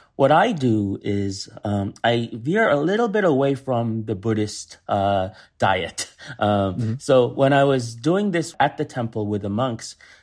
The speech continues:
Speaker 1: they would never use any spices. They wouldn't use garlic, onion, the aromatics, uh,
Speaker 2: Mm-hmm.
Speaker 1: because they said that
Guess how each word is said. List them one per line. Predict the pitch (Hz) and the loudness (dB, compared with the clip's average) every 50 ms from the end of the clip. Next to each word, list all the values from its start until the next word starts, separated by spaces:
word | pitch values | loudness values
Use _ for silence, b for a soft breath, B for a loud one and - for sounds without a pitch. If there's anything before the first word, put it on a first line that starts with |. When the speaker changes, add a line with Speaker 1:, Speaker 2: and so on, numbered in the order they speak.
| B B | B B
Speaker 1:
they | 120 123 123 | -2 0 0
would | 123 123 117 - - | 2 0 0 -2 -2
never | 117 120 127 131 139 151 151 151 151 151 147 147 147 139 139 _ _ _ _ | -2 -2 -2 0 0 2 2 2 2 0 0 -2 -4 -8 -10 _ _ _ _
use | - 120 123 123 120 120 117 117 113 113 110 113 - - - | -10 -6 -2 0 0 0 0 0 0 -2 -4 -6 -10 -8 -6
any | 117 117 120 113 | -4 -2 -2 -4
spices. | - - - 107 95 95 - - - 101 101 107 110 - b b b b b b - | -4 -4 -2 0 0 0 -2 -6 -6 -6 -6 -6 -8 -12 b b b b b b -6
They | 101 104 | -4 -4
wouldn't | 101 117 139 143 160 147 - 127 | -2 -2 -2 -2 -2 -4 -2 -2
use | 123 123 117 104 - | -2 -2 -2 -4 -4
garlic, | - 110 110 110 117 120 110 113 - - - B B B - - | -2 0 0 2 2 0 -2 -4 -6 -16 -18 B B B -6 -4
onion, | 110 110 110 113 110 101 | -2 0 0 0 -2 -2
the | 101 - - | -4 -4 -2
aromatics, | 104 110 110 110 104 101 90 87 87 101 104 - - - B B B B B B - | -2 0 0 0 0 0 -2 -4 -6 -8 -10 -10 -14 -18 B B B B B B -4
uh, | 104 98 98 101 | -2 -2 0 -2
Speaker 2:
Mm-hmm. | 107 107 | -2 -4
Speaker 1:
because | 107 95 110 104 104 98 98 98 95 90 95 - | -4 -4 -4 -2 -2 0 0 0 -2 -4 -6 -6
they | 107 101 98 | -4 -4 -4
said | 92 - - 95 92 87 - - | -4 -6 -4 -4 -4 -4 -4 -6
that | 95 87 85 - _ | -6 -6 -6 -8 _